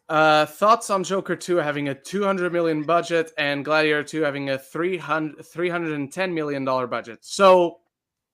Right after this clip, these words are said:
before you answer, Gladiator two does not have a three hundred and ten million dollar budget. It had a hundred and sixty something million dollar budget, and because of the strikes, because of other elements, the budget got inflated. So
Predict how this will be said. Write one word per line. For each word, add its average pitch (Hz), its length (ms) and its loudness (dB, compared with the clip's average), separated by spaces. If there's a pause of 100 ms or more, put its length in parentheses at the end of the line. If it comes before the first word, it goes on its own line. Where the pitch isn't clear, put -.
(140)
before 247 320 0
you 277 100 2
answer, 175 400 -2 (760)
Gladiator 196 680 2
two 202 340 -8
does 131 300 -6
not 165 400 2
have 123 640 0 (120)
a 123 140 -12
three 147 300 -14
hundred 127 360 -6
and 120 140 -14
ten 139 240 -10
million 123 220 -6
dollar 113 200 -6
budget. 101 380 -14 (100)
It 139 120 -6
had 139 220 -2
a 131 120 0
hundred 160 480 -4
and 127 180 -6
sixty - 540 -10
something 180 500 -4
million 131 240 -4
dollar 123 200 0
budget, 120 400 -6 (320)
and 120 100 -12
because 143 300 -6
of 190 80 -10
the 226 80 -6
strikes, 170 460 0
because 139 260 -10
of 156 100 -6
other 185 220 0
elements, 147 400 0 (260)
the 127 80 -6
budget 160 320 -2
got 156 220 2 (100)
inflated. 151 800 -2
So 147 380 0